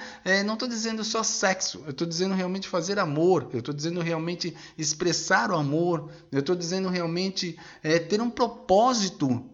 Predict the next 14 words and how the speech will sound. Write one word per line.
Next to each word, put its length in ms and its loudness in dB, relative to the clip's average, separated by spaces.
na 200 4
vida, 680 -2
já 240 -2
que 140 -8
se 160 -8
determinaram 840 -2
ter 120 2
uma 160 0
vida 220 -6
em 60 -4
conjunto, 640 -2
já 160 4
que 60 -6
determinaram 760 0